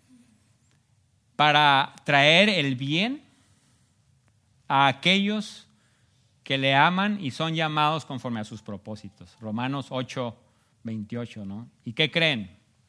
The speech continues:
Dios utilizó el mal más grande que el ser humano, la injusticia peor que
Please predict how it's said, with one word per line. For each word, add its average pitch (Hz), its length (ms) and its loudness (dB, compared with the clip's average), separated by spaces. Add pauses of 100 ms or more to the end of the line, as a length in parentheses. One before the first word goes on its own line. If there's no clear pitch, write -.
(1040)
Dios 156 760 0
utilizó 131 880 -4 (3000)
el 151 280 0
mal 151 600 2 (760)
más 156 600 2
grande 156 680 0 (1700)
que 156 120 2
el 151 120 0
ser 185 200 2
humano, 180 480 0
la 143 160 2
injusticia 202 920 -2
peor 143 580 0 (440)
que 135 440 -2